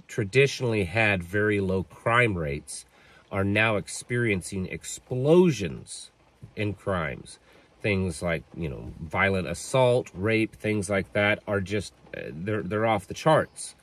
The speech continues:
Interesting enough is some of the countries that these people are coming from, their crime rates are dropping. Hmm. Their crime rates are dropping. I don't believe it's simply because that there's people leaving these countries coming to our countries.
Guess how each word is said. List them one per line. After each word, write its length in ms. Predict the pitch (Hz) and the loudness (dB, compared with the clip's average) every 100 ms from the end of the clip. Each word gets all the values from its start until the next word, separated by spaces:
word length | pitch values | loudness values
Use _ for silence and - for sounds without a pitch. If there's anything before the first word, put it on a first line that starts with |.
| - - - - - - - - | -20 -20 -20 -20 -20 -20 -10 4
Interesting 680 | 175 196 185 135 113 117 107 | 6 8 6 6 4 0 0
enough 420 | 95 82 87 - | 0 0 -2 -4
is 160 | 110 98 | -6 -4
some 220 | - 135 | 0 0
of 80 | 123 | 0
the 60 | 110 | -2
countries 560 | - 139 - 120 92 | 0 -2 0 -2 -2
that 140 | 98 - | -4 -4
these 180 | 104 | -6
people 340 | - 113 101 104 | -4 -6 -4 -4
are 80 | 90 | -4
coming 360 | 123 135 143 | -2 0 -2
from, 320 | - 98 92 - | -2 -4 -4 -6
their 240 | 101 120 170 | -2 0 0
crime 460 | - 160 160 151 | -2 0 2 2
rates 260 | 127 127 - | 2 0 -4
are 80 | 110 | -6
dropping. 640 | 98 110 107 - - - 123 _ _ _ - _ _ _ _ _ _ | -4 -2 -4 -4 -14 -16 -18 _ _ _ -20 _ _ _ _ _ _
Hmm. 160 | 196 135 - - _ _ _ _ _ _ _ _ _ | 0 0 -2 -20 _ _ _ _ _ _ _ _ _
Their 120 | 117 | -6
crime 340 | 113 139 135 135 | -2 2 2 4
rates 240 | 120 - | 2 0
are 60 | 104 | -6
dropping. 400 | 98 117 110 104 | -2 0 0 0
I 80 | 113 | 2
don't 180 | 151 | 0
believe 320 | 127 120 123 104 | 0 -2 0 -2
it's 140 | - | -4
simply 480 | - 131 131 117 110 | -2 0 0 -2 -2
because 560 | 104 - 107 104 98 | -2 -2 0 2 0
that 160 | - 90 | -4 -6
there's 220 | 98 92 | -4 -6
people 420 | - - 123 101 | -8 -10 -6 -4
leaving 380 | 98 98 85 90 | -2 -2 -2 -2
these 180 | 82 78 | -2 -4
countries 420 | - 90 - 82 | -6 -6 -4 -8
coming 300 | - 85 80 | -6 -4 -4
to 80 | 71 | -4
our 180 | 82 127 | -2 -2
countries. 500 | - 69 - 64 - | -2 -10 -10 -12 -14